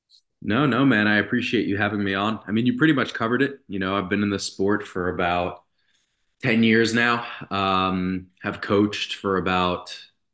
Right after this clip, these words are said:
eight of those years, eight or nine of those years. And, um, in the past few years have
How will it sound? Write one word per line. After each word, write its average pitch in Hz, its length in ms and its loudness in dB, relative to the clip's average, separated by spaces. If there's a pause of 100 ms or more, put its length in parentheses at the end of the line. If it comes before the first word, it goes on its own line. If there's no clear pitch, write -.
(120)
eight 104 160 4
of 95 120 2
those 113 240 4
years, 110 520 2
eight 101 180 0
or 101 60 4
nine 98 240 0
of 90 80 -8
those 107 200 0
years. 104 600 0
And, 85 280 -6
um, 85 380 -2
in 87 80 -2
the 87 80 -4
past 95 320 -4
few 160 140 2
years 113 380 4
have 92 180 -2